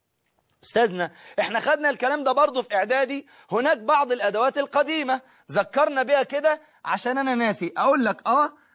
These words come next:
أنا خدت أداة الشرط إن، وأداة الشرط من، وأداة الشرط ما،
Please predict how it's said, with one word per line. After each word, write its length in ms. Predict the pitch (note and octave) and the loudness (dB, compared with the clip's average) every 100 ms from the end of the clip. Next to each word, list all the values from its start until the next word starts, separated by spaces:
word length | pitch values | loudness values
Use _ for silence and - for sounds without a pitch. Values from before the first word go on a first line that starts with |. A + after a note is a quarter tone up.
| - | -6
أنا 180 | G#3 A3+ | -2 -2
خدت 320 | C4+ D4 - | -2 -2 -2
أداة 260 | G#3 G#3 A#3+ | -2 -2 -2
الشرط 420 | G#3 - A#3 - G3 A#3+ | -4 -2 -2 -2 -2 2
إن، 300 | D4 D#4 - _ _ _ _ | 2 0 -8 _ _ _ _
وأداة 420 | D3 F#3+ G#3 C4 B3 | -2 0 0 0 -2
الشرط 640 | A3 - A#3+ A#3+ - G3 | -4 -2 0 0 -2 -2
من، 580 | G3 G3+ A3 C#4+ D#4 D4+ - - - | 0 0 0 2 0 -4 -12 -20 -4
وأداة 380 | F3 G3 A3+ C4 | 0 2 2 0
الشرط 540 | A3+ - A#3+ B3 F3+ | -2 -2 -2 -2 0
ما، 440 | G3+ G3+ B3+ D#4 | -2 0 2 2